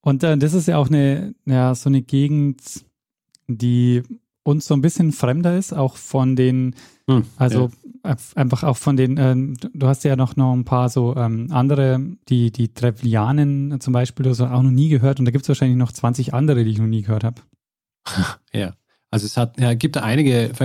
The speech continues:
Speaker 2: also kann man, äh, glaub ich, ähm, wenn man will, noch einige Zeitsprünge drüber machen, über diese Gegend und über diese Zeit.
Speaker 1: Ja, spannend.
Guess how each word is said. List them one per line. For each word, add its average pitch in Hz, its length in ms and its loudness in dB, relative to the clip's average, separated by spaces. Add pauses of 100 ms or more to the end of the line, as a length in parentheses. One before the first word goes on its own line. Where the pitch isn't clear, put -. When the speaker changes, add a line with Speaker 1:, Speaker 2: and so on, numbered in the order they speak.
(140)
Speaker 2:
also 127 420 -2
kann 143 160 -2
man, 143 280 2
äh, 135 220 -8
glaub 131 260 0
ich, 127 320 -2
ähm, 117 640 0 (120)
wenn 127 100 -2
man 127 140 2
will, 127 300 4
noch 113 360 0
einige 110 320 0
Zeitsprünge 98 560 -4
drüber 92 240 -6
machen, 92 320 -8
über 87 160 -8
diese 87 400 -4
Gegend 113 360 2
und 101 140 2
über 98 160 0
diese 90 240 -4
Zeit. - 380 -2 (720)
Speaker 1:
Ja, 120 220 4
spannend. 113 500 -2